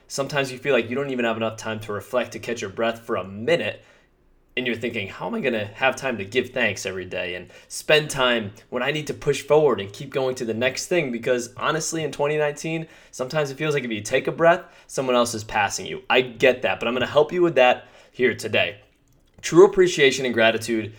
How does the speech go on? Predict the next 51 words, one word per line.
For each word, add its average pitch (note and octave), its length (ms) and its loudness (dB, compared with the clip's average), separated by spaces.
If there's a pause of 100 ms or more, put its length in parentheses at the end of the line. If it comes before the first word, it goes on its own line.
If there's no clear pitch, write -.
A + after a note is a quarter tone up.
(120)
is A#2 160 -6
being G#2+ 240 2
thankful C3+ 420 2
for B2+ 240 -2
all C3 220 0
the D#3+ 80 -2
gifts A#2 540 0 (260)
life G#2+ 300 2
has G2 260 -4
given F#2+ 340 -10
you. A1+ 200 -10 (440)
Now, A#2+ 60 -2
you D#3 120 2
could C#3 140 0
be A2 140 -4
spiritually F3 560 2
thankful. F#3 640 0 (180)
You C3+ 160 -8
could C3+ 220 -2
be A2+ 260 2
thankful B2 380 -2
for A2+ 160 -6
the G2+ 80 -8
people D#3+ 440 -4
in E3 60 0
your E3 140 0
life F3 340 -2 (100)
who C#3 60 0
have A2+ 140 0
helped - 420 -2
you. G3 220 2 (440)
Zig D#3+ 260 8
Ziglar D3+ 380 4
says, B2 280 2
"Gratitude D#3 640 0
is C3 100 -4
the A#2+ 140 -4
healthiest F3 580 0
of A#2+ 220 -4
all C3 240 4
human B2 320 -2
emotions. G#2 520 -4
The A#2 80 -6
more A#2 220 -2
you D#3+ 160 0
express C3 400 0
gratitude B2+ 560 0
for A#2+ 140 -6
what A2+ 180 -2
you G#2 80 -8
have, C#3 460 0